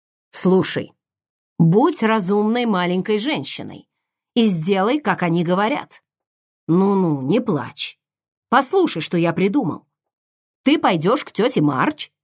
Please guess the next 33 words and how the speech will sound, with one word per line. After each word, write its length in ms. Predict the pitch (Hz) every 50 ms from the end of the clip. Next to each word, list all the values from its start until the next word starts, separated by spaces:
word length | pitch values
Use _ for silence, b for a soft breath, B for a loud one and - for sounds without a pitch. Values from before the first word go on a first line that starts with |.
| _ _ _ _ _ _ _ _ -
а 100 | - 180
я 160 | 208 226 262 233
буду 220 | 262 302 302 277
приезжать 560 | 233 226 226 220 202 196 294 339 370 370 262
и 60 | 190
брать 280 | 180 202 240 269 277 269
тебя 220 | - 185 180 180
покататься 580 | 180 190 185 196 208 208 349 480 466 - - 190
или 140 | 180 175 170
прогуляться 560 | - 185 180 180 202 247 320 453 - - 156
пешком. 600 | 147 139 - - - - 208 240 269 302 294 _ _ _ _ _ _ _ _ _ _ _ -
Мы 140 | 190 196 190
отлично 540 | 180 185 190 190 196 226 226 - 311 339 302
проведем 420 | 311 247 170 170 156 196 233 240
время. 420 | 226 320 392 403 - 135 - - _ _ _ _ _ _ _ _ _ _ _ _ -
Разве 360 | - 190 226 269 262 233 247 294
это 140 | 294 254
не 140 | 214 190 180
лучше, 360 | 175 175 190 247 262 - 440 466
чем 220 | - - 220 202
хныкать 500 | - - 214 208 185 - - 202 202 _ -
тут?» 320 | 320 233 147 - - - _ _ _ _ _ _ _ _ _ _ _ _ -
«Я 160 | - 262 311
не 120 | 320 330
хочу, 420 | 294 - 349 339 339 - - 392 320
чтобы 260 | - - 262 233 262
меня 280 | 269 277 285 294 285 285
отсылали, 540 | 277 - - 294 302 349 466 508 453 285
как 200 | 254 - 339 254
будто 240 | 277 392 403 - 359
я 160 | 311 330 359
мешаю», 760 | 381 381 403 403 - - - 320 254 220 175 165 160 - - _ _ _ _ _ _ _ _ -
начала 420 | 208 185 - - 175 170 160 -